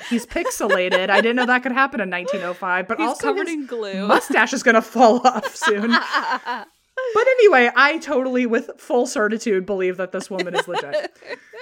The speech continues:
Speaker 2: <laughs>
Speaker 1: Charles also said that he had seen B M Bien Boa come out from the cabinet and walk around, and he's
Speaker 2: Mm.
Speaker 1: heard him breathe, heard him speak, and has felt his hand, which apparently was warm and, like, felt like it had bones and joints in it.
Speaker 2: Ooh.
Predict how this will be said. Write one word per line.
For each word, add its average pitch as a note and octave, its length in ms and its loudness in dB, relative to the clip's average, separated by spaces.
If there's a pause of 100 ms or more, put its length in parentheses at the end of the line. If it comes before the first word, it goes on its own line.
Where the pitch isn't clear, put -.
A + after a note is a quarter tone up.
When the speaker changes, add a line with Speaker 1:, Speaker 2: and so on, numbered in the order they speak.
(160)
Speaker 2:
<laughs> - 600 -20
Speaker 1:
Charles D#4+ 360 0
also D4+ 260 -2
said B3 340 -4
that A3 200 -6
he C#4 140 -4
had A3+ 180 -2
seen D4 640 -8
B A#3 160 -2
M G#3+ 360 -4 (140)
Bien G#3+ 320 -4
Boa F#3+ 300 -4
come A#3+ 300 -2
out B3+ 300 -2
from C4+ 180 -4
the C#4 100 -8
cabinet F#3+ 580 -4
and F3+ 280 -12
walk E3+ 340 -4
around, G3 580 -4
and G3 140 -8
he's G3 180 -8
Speaker 2:
Mm. - 40 -18
Speaker 1:
heard G#3 160 -4
him F#3 220 -10
breathe, C4+ 500 -8
heard G#3+ 220 -8
him F#3 100 -12
speak, C4 380 -10
and A3 100 -8
has G3+ 200 -12
felt B3+ 300 -8
his E4 180 -14
hand, C#4+ 360 -8
which G#3 160 -10
apparently A#3+ 480 -6
was G3+ 300 -8
warm G#3+ 340 -6
and, G3+ 120 -10
like, F3+ 160 -14
felt G3+ 160 -10
like G#3 140 -10
it G#3 80 -12
had F#3+ 200 -12
bones F#3+ 280 -12
and F#3 120 -16
joints C3 300 -16
in B2+ 80 -16
it. - 120 -20
Speaker 2:
Ooh. G3 440 -10